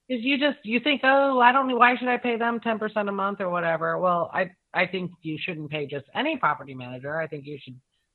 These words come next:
interview property managers, do your due diligence, get very detailed about what that service includes,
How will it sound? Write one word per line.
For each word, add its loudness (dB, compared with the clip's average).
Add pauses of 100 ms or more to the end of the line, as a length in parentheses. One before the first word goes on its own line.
(220)
interview 4
property 6
managers, 2 (560)
do -2
your 4
due 0
diligence, -2
get -6
very 4
detailed -2
about -4
what 2
that -2
service -4
includes, -8